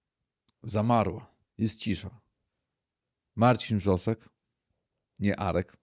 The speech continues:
To Arek to z K S W. Marcin Wrzosek i Paweł Tyburski cicho. Była to wojna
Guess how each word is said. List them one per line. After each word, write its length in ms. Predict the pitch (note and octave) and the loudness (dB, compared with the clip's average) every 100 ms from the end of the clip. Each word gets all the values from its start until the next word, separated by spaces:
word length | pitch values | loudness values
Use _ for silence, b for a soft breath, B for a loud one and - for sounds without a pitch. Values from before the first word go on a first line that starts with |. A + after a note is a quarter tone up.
| _ _ _ | _ _ _
To 140 | - - | -10 0
Arek 280 | C3+ D3+ | 2 2
to 100 | - | 0
z 80 | B2+ | -4
K 120 | - | 2
S 160 | G2+ F#2+ | 2 2
W. 180 | E2+ C2 _ b b b b b b b - | -2 -10 _ b b b b b b b -2
Marcin 400 | A2+ D3+ - D#3 | 0 0 -2 -2
Wrzosek 680 | C#3+ C#3 D3+ C#3+ - _ _ _ - | 0 0 -2 -4 -8 _ _ _ -18
i 80 | |
Paweł 380 | - A#2 C3 C#3+ | -2 2 4 4
Tyburski 680 | C#3 A2 A2 G#2+ - G2 A2 - _ _ _ _ _ _ _ _ _ _ _ _ _ _ _ _ _ _ | 0 -2 -2 -2 -4 -4 -4 -8 _ _ _ _ _ _ _ _ _ _ _ _ _ _ _ _ _ _
cicho. 380 | - G#2+ G2 - - _ _ _ _ _ _ _ _ _ _ _ _ _ | -4 -4 -4 -8 -16 _ _ _ _ _ _ _ _ _ _ _ _ _
Była 160 | - C#3 | -2 -2
to 100 | F3+ | 0
wojna 360 | C3+ D3 C3+ | -2 0 0